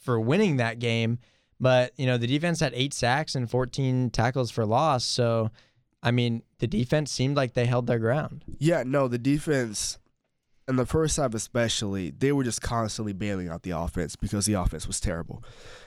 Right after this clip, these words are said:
Speaker 2: You know, the first field goal that they got was a direct result of the defense keeping Florida State, Penn State, uh, pinned deep with sacks. Um, you know, for three and a half quarters, Cam Akers had forty yards.
Speaker 1: Yeah.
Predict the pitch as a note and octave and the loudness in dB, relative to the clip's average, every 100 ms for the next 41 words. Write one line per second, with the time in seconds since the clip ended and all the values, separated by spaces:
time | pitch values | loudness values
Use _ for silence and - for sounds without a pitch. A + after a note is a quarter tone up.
0 | - A2+ A2+ A2+ G#2+ E2 A#2 B2+ - F3 | -2 0 2 2 0 -2 -2 -2 2 2
1 | F3 - D#3+ E3+ C#3+ C3 A2+ G#2+ A#2 A#2+ | 2 2 2 2 4 2 2 0 0 2
2 | B2 G2+ G#2 A2 G#2+ A#2 A#2 A2 G2+ A#2 | 2 2 -2 -2 2 2 2 -2 0 2
3 | A2+ - G#2+ A2+ A2 G2+ G2 B2 A#2+ A#2 | 0 -2 0 2 2 -2 0 2 2 0
4 | G2+ - - _ _ _ - - C3+ B2+ | -2 -4 -10 _ _ _ 0 2 4 2
5 | A#2+ - C3+ B2+ A#2 A#2+ G#2 B2 A2 - | 0 -2 0 2 2 -2 -2 -2 -2 -2
6 | B2+ A2 - - A2 G#2+ G2 - B2 G2 | 0 0 -4 -4 0 0 0 -2 -4 -2
7 | A#2+ G#2 - - - - - - C#3+ G2+ | 0 0 -4 -16 -20 -8 -2 2 2 0
8 | - - - - - _ - A2 G#2+ G#2+ | -6 -10 -12 -20 -20 _ 0 2 2 0
9 | F#2+ - _ _ _ _ _ - C#3 C#3 | -2 -8 _ _ _ _ _ 0 2 2
10 | B2 A2+ - - C3+ A#2 - - D#3+ D3+ | 2 -2 -2 0 2 0 -2 0 2 2
11 | C3+ C3 - D3+ A#2 A2 - C3+ B2+ B2+ | 2 0 0 0 2 -2 0 0 2 0
12 | A#2 G#2+ G#2 - A#2+ G#2 F#2+ E2 - - | 0 -2 -2 0 0 2 0 -4 -8 -12
13 | - - F#3 - | -14 -10 -6 -4